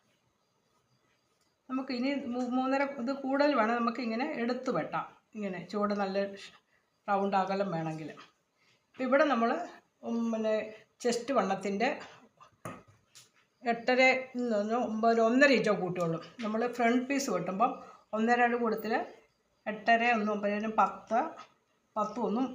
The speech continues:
പതിനൊന്ന്, അതായത് രണ്ടര ഇഞ്ചാണ് ഇവിടെ വെട്ടുന്നത്. പിന്നെ ടക്ക് അടയാളപ്പെടുത്തണം.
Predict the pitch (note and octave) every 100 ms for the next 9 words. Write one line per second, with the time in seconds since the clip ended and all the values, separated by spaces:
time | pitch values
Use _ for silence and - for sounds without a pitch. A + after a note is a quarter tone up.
0 | - G#3 A3 G#3+ F#3+ F#3 G#3 G#3+ A#3+ C#4
1 | - - G#3 A3+ A#3 B3 G#3+ A3+ F3 E3+
2 | E3+ D#3+ E3+ G3+ G#3+ - D3 - - -
3 | _ _ _ _ _ _ _ _ _ _
4 | _ _ _ _ _ _ _ _ _ _
5 | _ _ _ _ _ _ _ _ _ _
6 | _ _ _ _ _ _ _ _ _ _
7 | _ _ - - A3+ G#3 G#3 F#3+ A3 E3+
8 | D#3+ D#3+ E3 D#3+ E3